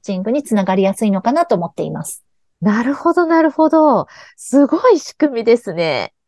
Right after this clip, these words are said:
Speaker 1: ありがとうございます。
Speaker 2: あの、プレゼンした五名の方もつながれるし、すごくいいですよね。
Speaker 1: そうですね。
Speaker 2: うん。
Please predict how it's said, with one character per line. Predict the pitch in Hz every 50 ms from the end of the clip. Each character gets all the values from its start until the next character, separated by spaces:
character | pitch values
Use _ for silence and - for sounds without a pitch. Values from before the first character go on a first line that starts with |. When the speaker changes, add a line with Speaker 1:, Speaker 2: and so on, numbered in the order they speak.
| _ _ _ _ _ _ _ _ _ 214
Speaker 1:
あ |
り | 196 185
が | 190 196
と | - - 170
う | 160
ご | 170
ざ | 175 196 185
い | 185 180
ま | 190 208 220 233
す。 | 226 -
Speaker 2:
あ | 294
の、 | 294 262 247
プ | - - 349
レ | 427 480 466
ゼ | - 480 494 494
ン | 440
し | -
た | - 415 359
五 | - 330 370
名 | 370 415 - 494 440 392
の | 339 320
方 | - 359 359 - 466
も | 415 277
つ | - - 247
な | 202 202 202
が | 208 208
れ | 202 202 202
る | 208 202
し、 | - - 160
す | - - 254
ご | 262 415 440
く | - 214 196
い | 233 233
い | 202
で | 185 185
す | - - -
よ | - -
ね。 | 190 202 269 294 311 -
Speaker 1:
そ | - 294
う | 277
で | 247 226
す | 196 - 202
ね。 | 196 208 220 226 226 226 233
Speaker 2:
う | 254 302 320 320 320 302 294 262 208 190 196 - -
ん。 | -